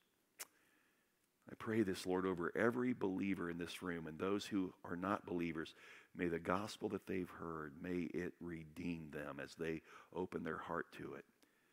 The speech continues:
as you turn the light on for them and they are saved today. We give you great glory and praise and honor. In Jesus' name, and everyone said, "Amen."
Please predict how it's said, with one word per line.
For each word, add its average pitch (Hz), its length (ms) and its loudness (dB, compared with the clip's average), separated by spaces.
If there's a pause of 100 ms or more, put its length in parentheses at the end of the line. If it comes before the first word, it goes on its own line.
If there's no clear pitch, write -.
(160)
as 76 180 -6
you 87 180 -4
turn 90 340 -4
the 82 80 -2
light 82 380 -2
on 76 200 -8
for 76 180 -10
them 73 300 -8
and 73 100 -10
they 78 120 -4
are 73 120 -6
saved 67 480 -10 (140)
today. 67 360 -8 (640)
We 85 100 -8
give 78 220 -4
you 76 100 -6
great 78 340 -6
glory 71 580 -6
and - 100 -18
praise 69 520 -6
and 73 100 -8
honor. 67 340 -6 (1160)
In 76 140 -10
Jesus' 87 520 -4
name, 80 280 -6
and 80 100 -4
everyone 87 920 -2
said, 80 400 -4 (1040)
"Amen." 78 560 -4